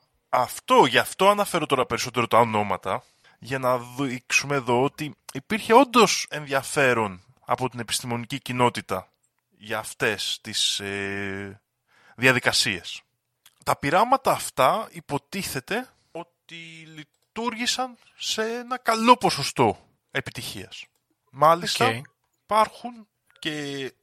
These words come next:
Speaker 1: <clears throat> αρκετές, ε, σημειώσεις που φαίνεται ότι τα σχήματα δεν είναι ολόιδια, αλλά είναι αρκετά κοντά.
Speaker 2: Εντάξει, είναι και πρώιμες οι,
Speaker 1: Έτσι.
Speaker 2: οι διαδικασίες, βέβαια.
Speaker 1: Και, όχι, παραδείγματος χάρη, οραματίστηκαν στο Παρίσι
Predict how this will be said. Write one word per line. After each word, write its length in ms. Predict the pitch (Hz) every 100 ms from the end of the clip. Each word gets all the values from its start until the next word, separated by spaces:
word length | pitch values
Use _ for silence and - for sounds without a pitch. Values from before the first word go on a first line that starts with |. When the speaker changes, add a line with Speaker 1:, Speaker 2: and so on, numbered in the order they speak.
| 156 113
Speaker 1:
<clears throat> 560 | _ _ _ _ - 135
αρκετές, 840 | - 143 - - 196 185 - -
ε, 440 | 131 131 127 120 107 _ _ _
σημειώσεις 880 | - - 135 117 113 113 - 247 -
που 100 | 170
φαίνεται 320 | - 233 220
ότι 100 | 202
τα 100 | 147
σχήματα 640 | - - 147 143 226 226 -
δεν 280 | - 247 247
είναι 160 | 196
ολόιδια, 560 | 120 107 98 95 135 196
αλλά 160 | 110 165
είναι 100 | 226
αρκετά 260 | 214 -
κοντά. 340 | 180 113 98 - _ _ _ _ _ _ _ _ _ -
Speaker 2:
Εντάξει, 360 | 135 170 -
είναι 80 | 139
και 100 | 135
πρώιμες 460 | - 165 131 110 -
οι, 760 | 117 113 107 104 104 131 131 _
Speaker 1:
Έτσι. 260 | - -
Speaker 2:
οι 40 | 135
διαδικασίες, 640 | 117 113 123 - 117 104
βέβαια. 320 | 151 131 - - _ _ _
Speaker 1:
Και, 800 | - 151 143 143 143 143 143 127 - _
όχι, 240 | 220 -
παραδείγματος 480 | - 180 220 202 156
χάρη, 320 | - 240 233 -
οραματίστηκαν 640 | 156 170 165 208 208 - 151
στο 140 | 143
Παρίσι 600 | 135 139 156 - 117 92